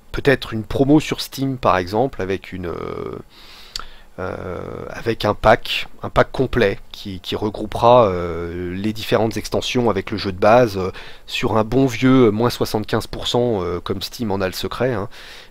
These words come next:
Et, euh, et là, à ce moment-là, euh, pour une bouchée de pain, euh, genre cinq ou six euros, euh,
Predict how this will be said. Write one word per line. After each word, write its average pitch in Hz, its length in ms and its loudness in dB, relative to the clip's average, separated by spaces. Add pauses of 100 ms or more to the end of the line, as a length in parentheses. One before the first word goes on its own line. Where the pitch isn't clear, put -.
Et, 113 280 2
euh, 95 340 4
et 104 120 -2
là, 135 140 10
à 131 60 12
ce - 140 -2
moment-là, 110 420 6
euh, 92 140 4
pour 127 260 -2
une 120 120 2
bouchée 117 260 0
de 110 60 -6
pain, 131 400 4
euh, 90 200 0
genre 104 280 0
cinq - 260 0
ou 117 60 -8
six 104 260 -8
euros, 113 360 4
euh, 87 140 0